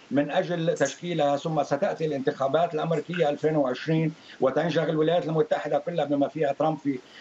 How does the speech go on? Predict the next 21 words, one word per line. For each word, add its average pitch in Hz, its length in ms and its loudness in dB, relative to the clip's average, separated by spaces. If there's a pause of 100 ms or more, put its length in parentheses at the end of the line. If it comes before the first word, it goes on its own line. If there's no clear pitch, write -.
مسألة 151 420 0
الانتخابات 135 600 -2
الر-، 131 240 -2
الرئاسية 131 500 0
ألفين 139 220 0
وعشرين. 107 360 -2
فلا 165 360 2
أعتقد 190 360 0
أن 143 160 0
هناك 139 440 0
الآن 147 360 0 (320)
مؤتمرات 160 760 2
لصفقة 143 440 -4
القرن، 123 360 -4
فقط - 340 -2
سيتم 151 380 0
الحديث 151 460 0 (300)
في 160 80 0
المنامة 156 480 2
إذا 202 260 0
عقد 220 420 0